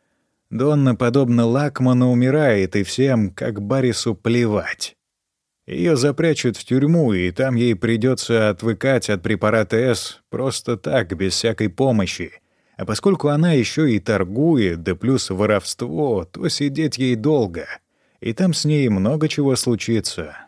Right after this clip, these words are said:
разные ужасные вещи. Так что выйдет она совсем другой Донной. Нежное, участливое выражение, которое он так любит — преобразится бог знает во что, но в любом случае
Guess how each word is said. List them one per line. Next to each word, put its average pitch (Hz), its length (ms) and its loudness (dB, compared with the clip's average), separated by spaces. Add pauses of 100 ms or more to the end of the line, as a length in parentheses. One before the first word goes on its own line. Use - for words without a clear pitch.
разные 104 540 0
ужасные 98 560 0
вещи. 98 580 -4 (680)
Так 147 160 -6
что 170 180 2
выйдет 160 320 2
она 139 180 2
совсем 127 480 0
другой 113 520 2
Донной. 90 800 -2 (340)
Нежное, 98 720 -2
участливое 98 840 0
выражение, 98 640 2
которое 110 400 2
он 107 160 0
так 107 260 -2
любит — 143 400 0 (320)
преобразится 156 760 0
бог 131 340 0
знает 143 420 0
во 127 160 0
что, 123 440 -2
но 98 320 2
в 90 80 -6
любом 135 320 2
случае 147 520 0